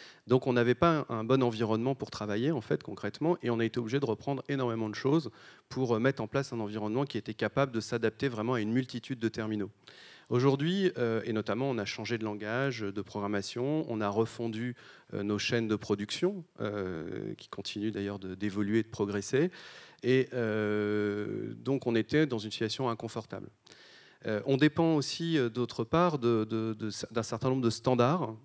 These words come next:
euh, notamment, euh, au niveau de, de l'adressage des standards de, de l'Unicode, donc des, des caractères internationaux, sur lesquels il y a, euh, aussi une, une montée en compétences extrêmement complexe,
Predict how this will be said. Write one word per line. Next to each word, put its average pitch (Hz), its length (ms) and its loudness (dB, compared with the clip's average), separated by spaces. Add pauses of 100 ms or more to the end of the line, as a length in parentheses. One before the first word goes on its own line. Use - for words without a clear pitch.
(140)
euh, 110 300 -4
notamment, 110 560 -2
euh, 95 340 -4
au 95 140 -8
niveau 107 320 -2
de, 98 320 -4
de 98 80 -6
l'adressage 104 600 -2
des 101 80 -4
standards 104 560 -4
de, 92 340 -4 (400)
de 98 100 -2
l'Unicode, 123 600 2
donc 107 180 -2
des, 98 240 -2
des 95 120 -8
caractères 107 380 -4
internationaux, 104 720 0 (260)
sur - 220 2
lesquels 143 380 4
il 135 100 0
y 107 100 4
a, 135 280 4
euh, 104 220 0
aussi 135 500 -4
une, 101 560 0
une 101 180 -2
montée 110 300 0
en 117 100 0
compétences 113 720 -4
extrêmement 110 420 -6
complexe, 117 580 -2